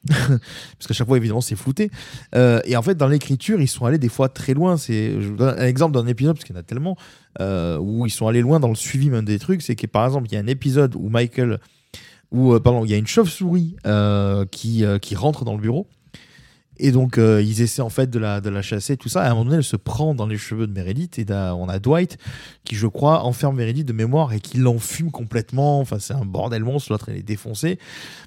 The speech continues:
Quelques épisodes plus loin, vous avez Michael qui est dans la voiture, qui dit, « Ah, je crois qu'aujourd'hui, c'est une bonne journée. » Il renverse Meredith Palmer.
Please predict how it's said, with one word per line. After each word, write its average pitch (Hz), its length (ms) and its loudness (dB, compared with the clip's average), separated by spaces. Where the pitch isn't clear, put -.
Quelques 156 360 4
épisodes 117 340 0
plus 123 140 -2
loin, 151 140 4
vous 160 160 4
avez 117 120 4
Michael 151 440 4
qui - 100 -6
est 110 40 -4
dans 113 100 -2
la 110 100 2
voiture, 156 480 0
qui 123 120 -4
dit, « 131 100 0
Ah, 196 100 2
je 127 80 2
crois 151 140 0
qu'aujourd'hui, 147 220 -2
c'est 131 120 -2
une 123 120 0
bonne 117 120 0
journée. » 131 300 0
Il 113 140 -6
renverse 156 520 2
Meredith 113 380 0
Palmer. 143 300 2